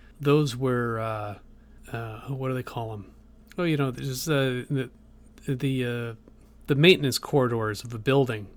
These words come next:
They go between the outside wall and the inside wall where the offices would be, and you would run your mechanical stuff and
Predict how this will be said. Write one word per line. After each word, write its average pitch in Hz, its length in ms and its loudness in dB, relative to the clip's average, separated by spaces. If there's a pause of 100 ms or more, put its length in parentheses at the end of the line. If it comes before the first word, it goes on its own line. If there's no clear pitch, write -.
(400)
They 139 120 0
go 139 160 6
between 156 420 2
the 135 100 4
outside 135 380 2
wall 127 400 0 (480)
and 120 200 0
the 120 120 -6
inside 147 400 2
wall 110 440 -6 (380)
where 123 200 2
the 123 80 2
offices 127 580 0
would 117 160 -10
be, 135 300 -10 (400)
and 127 200 -4
you 117 80 -2
would 117 140 -4
run 127 200 2
your 113 360 -2 (500)
mechanical 139 540 0
stuff - 480 -6 (400)
and 120 260 -10